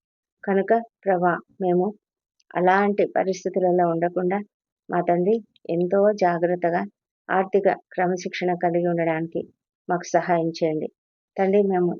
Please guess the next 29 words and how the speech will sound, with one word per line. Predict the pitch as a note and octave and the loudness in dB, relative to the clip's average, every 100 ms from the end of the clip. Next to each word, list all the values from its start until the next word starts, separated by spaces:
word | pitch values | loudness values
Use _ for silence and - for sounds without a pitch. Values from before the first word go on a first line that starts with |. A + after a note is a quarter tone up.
| - | -2
ధనం | F#3+ G3+ | 0 2
పైన | G#3+ G3 F3+ | 2 2 2
కాదు | F3 F3 E3 | 0 0 2
గాని | E3 D#3+ E3 G3 _ - - | 0 -2 -4 -8 _ -20 -4
మీ | G3+ A3 | 2 4
పైన | A3 G3+ | 4 2
మాత్రమే | F#3+ F3+ F3 F3+ F3 E3+ | 0 0 0 -2 -2 -2
మా | E3+ E3+ | -6 -8
హృదయం | E3 F3 F3 F3+ | -8 -4 -2 -4
కే-, | - E3+ E3+ - - | -4 -2 -2 -6 -4
కేంద్రీకరించినట్లుగా | F#3 F3+ F#3 F3 F3 F3 F3+ F3+ F3+ F3+ | -2 0 0 -2 -4 -6 -8 -6 -4 -4
సహాయం | F3+ F3 E3+ D#3+ | -4 -6 -4 -4
చేయండి. | E3+ - D#3+ - - _ _ _ - G#3 | -4 -6 -8 -8 -12 _ _ _ -4 2
మీ | G#3+ | 4
రాజ్యంను, | F#3+ G3 G3 G3+ G3+ G3+ G3+ _ | 4 2 0 2 2 0 -4 _
మీ, | F#3 F#3 E3+ - _ _ _ - | 0 0 0 -6 _ _ _ -4
ఆ, | F#3 F#3 | 0 4
నీతిని | F#3+ G3 F#3+ F3 - | 6 6 4 0 -2
మొదట | F#3 F#3 F#3 F3+ | -4 -2 0 -2
వెతికినట్లయితే | - F#3 F3+ F3+ F3+ F3+ F3+ E3+ F3 G#3 - - | -4 -4 -2 0 0 -2 -2 -4 -2 -6 -8 -4
ప్రభా, | G3 F#3+ G#3+ - _ _ _ _ | -2 0 -2 -6 _ _ _ _
మాకేం | G#3 G#3+ G#3+ A3 | -2 2 2 4
అవసరమో | A3 A3 G#3+ A3 G#3+ G3 - | 2 0 0 -2 0 -2 -2
అవన్నీ | F3+ F3+ G#3 A3+ | -2 2 2 2
మీకు | F#3+ F3 - | 2 -2 -2
తెలుసు. | E3+ F3 D#3+ | -2 -2 -8
మేము | - - F#3 F#3 | -10 -4 0 2
అడగక | F3+ F#3 G3 G3+ | 2 0 -2 -2
మునిపే | G3+ G3+ G3+ | 0 0 0